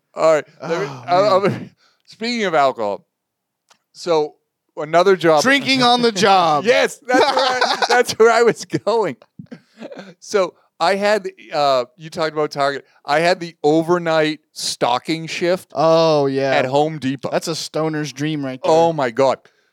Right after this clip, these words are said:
Speaker 1: So you'd start at, like, n-, eight or nine P M and you went to, like, six A M.
Speaker 2: Mm-hmm.
Speaker 1: And so the store's closed. It's just people stocking shelves. Ju-
Speaker 2: Mm-hmm.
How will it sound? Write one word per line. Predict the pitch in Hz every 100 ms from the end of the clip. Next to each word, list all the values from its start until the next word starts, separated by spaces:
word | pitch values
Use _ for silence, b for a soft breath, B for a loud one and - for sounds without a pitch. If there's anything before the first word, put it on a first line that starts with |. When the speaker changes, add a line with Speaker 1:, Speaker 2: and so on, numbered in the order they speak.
| _
Speaker 1:
So | - 180 165
you'd | 156 151
start | - - - 156 180 190
at, | 160
like, | 135 110
n-, | 113 104 113 113 120 120 120 120 120 117 117 -
eight | 151 170
or | 185
nine | 156 151 156
P | 151 147 127
M | 131 123 92
and | 104
you | 113
went | 123
to, | 123
like, | 117 98
six | - 160 143 147
A | 120 107
M. | - _ _ -
Speaker 2:
Mm-hmm. | 147 135 123 _ _ _
Speaker 1:
And | 156 151 143 123 _ _ _ _ _ _ _ _ _
so | - 180
the | 156
store's | 160 - 240 196
closed. | - 170 160 - _ _ -
It's | -
just | - 110 143 170 -
people | - 160 143
stocking | - - 123 120 117
shelves. | 98 113 95 _ _ _
Ju- | 151
Speaker 2:
Mm-hmm. | 156